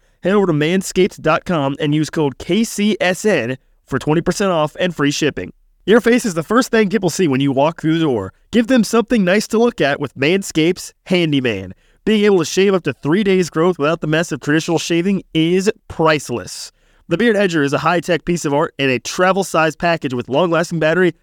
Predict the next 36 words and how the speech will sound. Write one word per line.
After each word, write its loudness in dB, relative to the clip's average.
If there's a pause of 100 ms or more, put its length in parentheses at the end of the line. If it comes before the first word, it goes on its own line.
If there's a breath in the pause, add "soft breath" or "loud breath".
universal 2
charging, 0
and -4
a -4
strong -2
motor. -2 (260)
Trust -2
me, 0
gents, -2 (120)
you 0
can't -4
go 2
wrong 0
with -2
any 2
of -4
these 0
options. -2 (220)
Get 4
twenty 2
percent 2
off 0
and -2
free 0
shipping 0
with -2
the -4
code -2
K 0
C -2
S -4
N 0
at -6
manscaped -2 (140)
dot -2
com. -4